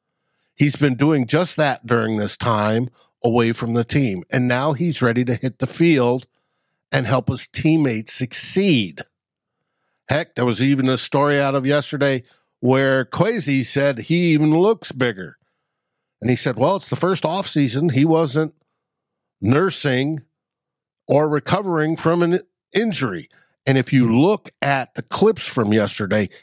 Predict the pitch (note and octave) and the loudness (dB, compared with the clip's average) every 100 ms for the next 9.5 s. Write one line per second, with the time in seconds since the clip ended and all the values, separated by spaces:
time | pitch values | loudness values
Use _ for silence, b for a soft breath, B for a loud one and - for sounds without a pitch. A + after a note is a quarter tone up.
0 | b - A3+ A3+ E3 - E2+ B2 A3 D#3+ | b -2 2 2 0 -8 -4 0 2 0
1 | E2+ - - _ _ A2+ G#2+ - G#2+ G#2+ | -4 -12 -14 _ _ 0 0 0 -4 -4
2 | D2+ C2 _ _ _ _ _ _ _ _ | -4 -12 _ _ _ _ _ _ _ _
3 | - C#3 - - - - _ - - - | -4 -2 0 -2 -4 -10 _ -6 0 2
4 | G3+ - - - B B B _ _ B | 2 -2 -12 -20 B B B _ _ B
5 | B B B - C3+ C#3+ F#3+ F3+ D3+ F3+ | B B B 0 0 2 2 2 2 0
6 | F#3 F#3 D#3+ E3+ D3+ - E3 E3 D#3 D3 | 2 -2 0 0 0 2 0 2 -2 0
7 | E3+ C#3 E3+ D3 D#3+ - E3+ D3+ C#3 - | 0 2 4 4 2 0 0 0 -4 0
8 | D3+ C#3+ - C3 C3+ C3 A#2+ A2 G2+ G#2 | 0 0 -2 0 2 0 0 0 -2 -4
9 | F#2+ C3+ A#2+ A#2+ | -2 0 2 2